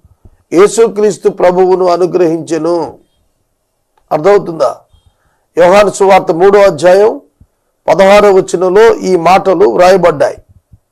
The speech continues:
దేవుడు లోకాన్ని ప్రేమించాడు అనగా మనుషులను ప్రేమించాడు. మనుషులు ఎక్కడ ఉన్నారు?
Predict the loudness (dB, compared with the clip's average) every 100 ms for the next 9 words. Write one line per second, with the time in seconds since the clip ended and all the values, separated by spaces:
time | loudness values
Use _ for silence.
0 | _ _ _ _ 2 2 4 4 2 2
1 | 0 0 0 -2 0 -2 -4 -10 -8 -8
2 | -8 -10 -4 -4 -2 -6 -8 _ _ _
3 | -20 -20 -4 -2 -2 -2 -2 -2 -8 -8
4 | -10 -10 -18 -14 -14 -14 -20 -4 -2 -2
5 | -6 -4 0 0 -2 -4 -4 -6 -8 -8